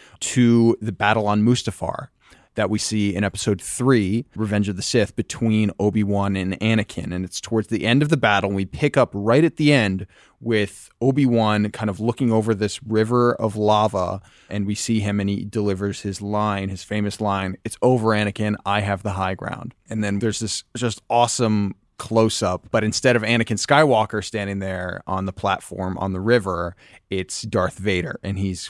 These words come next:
this kind of fully realized Vader, fully powered version of himself that Vader is clearly looking back on now and revising this history in his mind. And he says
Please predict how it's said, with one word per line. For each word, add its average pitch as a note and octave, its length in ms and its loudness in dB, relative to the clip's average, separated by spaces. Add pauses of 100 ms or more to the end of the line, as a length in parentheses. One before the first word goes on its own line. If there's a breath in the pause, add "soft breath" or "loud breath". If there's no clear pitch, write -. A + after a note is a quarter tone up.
(120)
this G2+ 240 -4
kind F#2+ 160 -6
of F2 80 -10
fully B2 400 2
realized G2+ 720 2
Vader, G2 720 0 (320 soft breath)
fully A2+ 380 4
powered G2 760 0 (180)
version G#2+ 540 0
of G2 200 -4
himself G2 500 -2
that F#2+ 180 -4
Vader A2 360 2
is G2+ 100 -4
clearly A2+ 400 2
looking G#2 400 0
back G2 260 0
on F2+ 360 -4
now G2 640 2 (260 loud breath)
and F#2+ 580 -8
revising F#2+ 720 0
this F#2 220 -6
history F#2+ 420 -4
in G2 200 -2
his - 240 -10
mind. F2+ 500 -4 (260 loud breath)
And F#2+ 240 -2
he G#2+ 120 -2
says F#2+ 520 -2